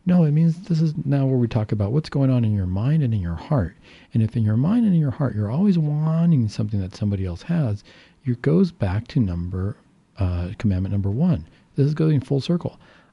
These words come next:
I'm not happy with what God is giving me. So am I really honoring God and saying, "Thank you, God, for the gifts you gave me. Thank you for where you placed me in life. Thank you for the goods that you did give me.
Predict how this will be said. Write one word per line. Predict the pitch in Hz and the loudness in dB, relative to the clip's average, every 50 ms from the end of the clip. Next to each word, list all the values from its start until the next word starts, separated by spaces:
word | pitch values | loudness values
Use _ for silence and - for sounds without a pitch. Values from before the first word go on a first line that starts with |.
| _ _ | _ _
I'm | 123 131 139 147 147 | 0 2 2 4 4
not | 151 147 143 143 135 | 4 4 2 2 -2
happy | 120 - 147 139 135 - 117 107 | -4 -2 -2 -2 0 0 0 0
with | 107 104 98 98 | 2 0 0 -2
what | 98 95 - | -4 -4 -4
God | - 92 95 98 95 | -4 -2 -2 -2 -2
is | 95 92 92 | -2 -4 -4
giving | 95 101 92 87 85 78 | -4 -4 -2 -2 -4 -4
me. | 73 - - _ _ _ _ _ _ _ _ _ _ _ | -6 -10 -14 _ _ _ _ _ _ _ _ _ _ _
So | - - 113 107 - - _ _ _ _ _ _ _ _ _ - | -2 0 0 0 0 -4 _ _ _ _ _ _ _ _ _ -2
am | 107 104 110 | 2 2 4
I | 117 113 | 4 2
really | 107 104 127 156 165 151 | 2 2 2 4 4 2
honoring | 143 - 117 123 127 127 123 120 113 104 | 2 2 2 2 4 4 4 4 2 2
God | 95 98 98 101 98 | 2 0 0 0 0
and | 95 95 | -2 -2
saying, | - 101 95 92 95 | -4 -4 -4 -4 -4
"Thank | - - 226 208 143 107 | -2 2 2 2 2 2
you, | 98 | -2
God, | 104 95 90 92 - | -2 -2 -2 -4 -4
for | - | -4
the | 92 92 | -6 -4
gifts | 92 104 98 - - | -4 -4 -4 -4 -6
you | 98 95 | -10 -8
gave | - 98 98 92 - | -4 -4 -4 -4 -2
me. | - 98 92 - - - - _ _ _ | -4 -4 -4 -6 -12 -20 -20 _ _ _
Thank | - 180 202 202 - 156 | 0 2 2 2 2 0
you | 147 | -2
for | - - 120 110 107 107 107 | -2 -2 -2 0 2 2 0
where | 110 104 101 98 | 0 0 0 0
you | 98 98 98 | 0 -2 -4
placed | - - - 104 101 - - | -4 -4 -2 -2 -2 0 -2
me | 104 95 | -2 -2
in | 92 | -2
life. | 92 92 - - | -2 -4 -2 0
Thank | 151 151 147 - | 0 0 0 0
you | 170 | -4
for | - - 127 | -6 -6 -8
the | - | -6
goods | 113 107 120 127 120 104 | -2 0 0 0 2 0
that | 104 101 | -2 -2
you | 101 104 98 | 0 -4 -4
did | 95 - 107 113 113 | -2 -2 -4 -4 -2
give | 104 107 92 | -2 -2 -2
me. | 95 98 95 92 - | 0 0 0 -2 -4